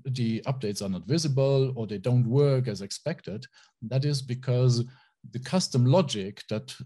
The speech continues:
um, that manages these updates for each plugin, they check for the admin process to not slow down the front end, of course, and that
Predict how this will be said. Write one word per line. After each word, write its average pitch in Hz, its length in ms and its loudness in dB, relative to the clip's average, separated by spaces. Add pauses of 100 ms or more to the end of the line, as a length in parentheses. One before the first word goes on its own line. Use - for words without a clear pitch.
um, 107 640 -2
that 110 180 -4
manages 120 540 2
these 101 240 -6
updates - 580 -8
for - 140 -10
each - 300 -8
plugin, 92 420 -6 (500)
they 139 220 0
check 147 380 -2 (340)
for 113 500 0 (200)
the 127 100 -4
admin 139 320 -2
process 101 520 -6
to 113 120 -6
not 120 220 -2
slow 123 280 0
down 117 220 -2
the 110 80 -2
front 143 360 -2
end, 95 200 -6
of - 200 -18
course, - 440 -10
and 104 280 -8
that 117 280 -4